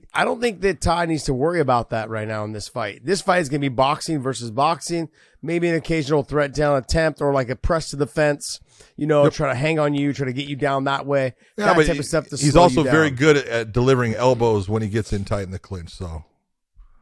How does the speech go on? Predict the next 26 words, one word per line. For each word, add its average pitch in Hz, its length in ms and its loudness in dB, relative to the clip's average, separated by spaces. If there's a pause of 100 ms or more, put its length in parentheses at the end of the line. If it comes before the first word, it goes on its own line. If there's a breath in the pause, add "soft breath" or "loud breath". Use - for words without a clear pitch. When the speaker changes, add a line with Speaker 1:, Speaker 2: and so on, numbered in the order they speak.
(200)
Speaker 1:
Uh, 151 140 0
Sergey? 165 540 -2 (340)
Speaker 2:
No, 110 220 2
Tuivasa. 117 720 0
Speaker 1:
To, 165 260 0
and 160 240 -2
so 185 80 2
what 190 100 4
I'm 185 120 4
saying, 190 240 0
like, 143 80 -2
with, 151 220 -4
with 165 200 -4
Tai, 185 380 0 (180)
he's 202 240 -4
good 208 220 2
in 202 80 4
that 170 180 2
dirty 160 240 2
boxing, 139 460 -2
that 131 180 -2
Randy 151 280 0
Couture 113 180 0
Speaker 2:
Mm-hmm. 156 140 4
Speaker 1:
style, 139 260 -2
like, 123 180 -8